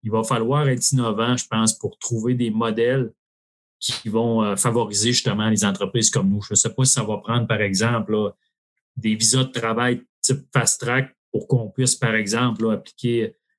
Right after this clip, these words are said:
euh, je sais pas moi, des, des, des offres d'emploi sur Emploi Québec, puis si, euh, on a quelqu'un de la France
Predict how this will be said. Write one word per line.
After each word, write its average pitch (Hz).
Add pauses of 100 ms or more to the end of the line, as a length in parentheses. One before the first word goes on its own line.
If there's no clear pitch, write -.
(160)
euh, -
je 95
sais -
pas 120
moi, 113
des, 107
des, 101
des 101
offres 113
d'emploi 113
sur 120
Emploi 113
Québec, 123
puis -
si, 123
euh, 110
on 110
a 110
quelqu'un 120
de 117
la 107
France 123